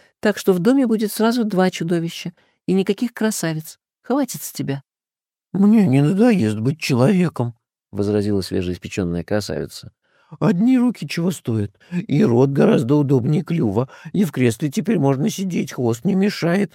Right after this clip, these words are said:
и, главное, больше никто не станет думать, будто я его сожру. Между прочим,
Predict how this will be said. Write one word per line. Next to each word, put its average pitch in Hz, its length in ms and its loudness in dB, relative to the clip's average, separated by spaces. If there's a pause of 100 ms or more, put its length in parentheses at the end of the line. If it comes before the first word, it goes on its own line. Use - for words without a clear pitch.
(140)
и, 135 240 -2
главное, 127 480 4
больше 175 360 -2
никто 208 360 0
не 120 120 0
станет 190 460 -4
думать, 147 380 -2 (260)
будто 120 380 -2
я 151 180 0
его 214 240 0
сожру. 107 720 -4 (440)
Между 123 360 0
прочим, 208 440 0